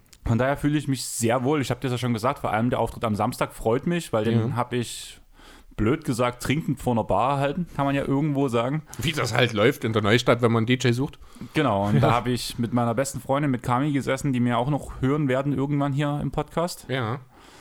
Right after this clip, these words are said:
Speaker 1: Und hab mit ihr gequatscht, auch übers Auflegen. Und da kam zufällig, der eine Barkeeper war einer der zwei Geschäftsführer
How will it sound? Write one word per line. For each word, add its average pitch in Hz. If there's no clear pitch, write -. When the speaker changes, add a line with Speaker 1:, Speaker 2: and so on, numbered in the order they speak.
Speaker 1:
Und 123
hab 127
mit 135
ihr 127
gequatscht, 143
auch 123
übers 117
Auflegen. 135
Und 113
da 110
kam 120
zufällig, 160
der 113
eine 135
Barkeeper 123
war 110
einer 127
der 113
zwei 110
Geschäftsführer 123